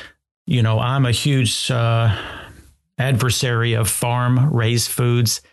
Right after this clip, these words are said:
or fish as a general rule. That doesn't mean I don't eat them. I have to do the best I can with what I have,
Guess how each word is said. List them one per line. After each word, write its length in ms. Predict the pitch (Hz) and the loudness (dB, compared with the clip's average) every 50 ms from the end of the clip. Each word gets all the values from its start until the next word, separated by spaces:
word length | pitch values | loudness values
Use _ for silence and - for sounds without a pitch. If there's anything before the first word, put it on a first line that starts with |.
| _ _ _ _ _ - | _ _ _ _ _ -4
or 140 | 123 113 110 | -2 -2 -2
fish 440 | - - - 123 127 135 - - - | -2 -2 -2 -2 0 0 -2 -2 -4
as 240 | - 120 123 110 | -2 -2 -2 0
a 60 | 117 110 | 2 2
general 520 | 104 98 - 208 240 247 220 165 127 110 | 2 2 0 0 0 0 0 0 0 0
rule. 280 | 101 98 104 104 104 107 | 2 2 2 2 0 0
That 160 | 117 139 175 | 0 0 0
doesn't 220 | 185 175 156 202 165 | -2 -2 0 0 0
mean 140 | 165 170 | 0 0
I 80 | 170 165 | 0 0
don't 200 | 156 175 180 165 | 0 0 0 0
eat 160 | 139 127 110 - | 0 0 -2 0
them. 180 | 120 117 127 | 0 0 0
I 100 | 131 127 131 | 2 0 0
have 180 | 143 135 127 | 0 0 -2
to 80 | - 127 | -2 -2
do 180 | 107 131 131 | 0 0 0
the 80 | 123 123 | 2 2
best 340 | 104 90 113 143 165 - - | 0 0 0 -2 -2 -2 -4
I 60 | 190 | -4
can 320 | 190 - 170 170 160 156 | -4 -2 -2 0 0 0
with 120 | 156 135 101 | 2 2 2
what 140 | 110 135 135 | 0 0 0
I 120 | 143 143 | 0 0
have, 320 | 135 127 120 120 123 113 | 0 0 0 -2 -4 -6